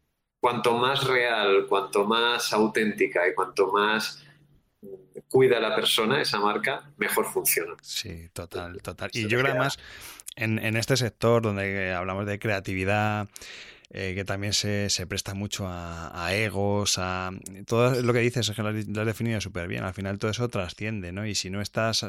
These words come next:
Speaker 2: en un, en el camino con la persona adecuada, al final ya no es que se, a nivel personal te, te pueda afectar, sino que es que al final en el trabajo se ve, se ve toda esa tensión, ¿no? De alguna forma, ¿no? Con lo cual, joder, si habéis estado juntos en, en una aventura y, y repetís en,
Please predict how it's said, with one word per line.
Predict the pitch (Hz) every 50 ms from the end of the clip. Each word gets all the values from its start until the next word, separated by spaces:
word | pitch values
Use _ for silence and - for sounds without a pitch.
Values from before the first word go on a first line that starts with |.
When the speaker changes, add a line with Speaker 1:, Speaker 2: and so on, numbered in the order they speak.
| 87 87 - -
Speaker 2:
en | 110 104 107
un, | 107 110 110 113 113 110 101
en | 110 110 107
el | 110 104
camino | - 101 110 123 127 117 104 95
con | 95 95 95
la | 92 92
persona | 90 98 85 - 101 104 104
adecuada, | 98 98 95 - 113 113 110 110 113 113 120 123 - - - - - - - - _ _
al | - 92 98
final | - - 98 98 98 101 104 110 110 110 113 113 113 - - - - - _ _ _ _ - - _
ya | - 120 123
no | 131
es | 135 -
que | 151 135
se, | - 139 135 135 127 123 117 117 120 120 117 110 113 117 98 - - 107 - - - 139 127 -
a | - 113 117
nivel | 117 113 113 120 117
personal | 120 135 113 104 120 131 127 113
te, | 110 104 95 90
te | - - 101 92
pueda | - 110 107 110
afectar, | 107 - 117 104 - 120 120
sino | 120 113 110
que | 101 104
es | -
que | - 113
al | 107
final | 104 107 101 104 110 120 117 104
en | 95 104 95 95
el | 92 95 -
trabajo | - 90 85 90 - - 110 101
se | - - 98
ve, | 101 104 107 110 101 - - - - - - - _
se | - - - 101 92
ve | 95 98 101
toda | 98 - 110 104 104 107
esa | 104 - 110 104
tensión, | - 101 90 82 80 - - 107 107 95 87
¿no? | 87 98 104
De | 104 95
alguna | 92 92 95 95 87 85
forma, | - - 104 107 101 202 -
¿no? | - 95 107 110 104 - 82 -
Con | _ 90
lo | 87 90
cual, | 90 98 98 104 -
joder, | - - - 107 104 104 -
si | - 98
habéis | 95 98 95
estado | 104 98 - 107 107 101
juntos | - - 113 107 - 104 92
en, | 98 98 101 101 -
en | 104 104 101
una | 104 104 104
aventura | 101 101 95 98 120 113 113 92 92
y, | 90 90 90 -
y | 101 101 101 95
repetís | 104 104 92 98 95 92 92 110 113 104 -
en, | 110 104 104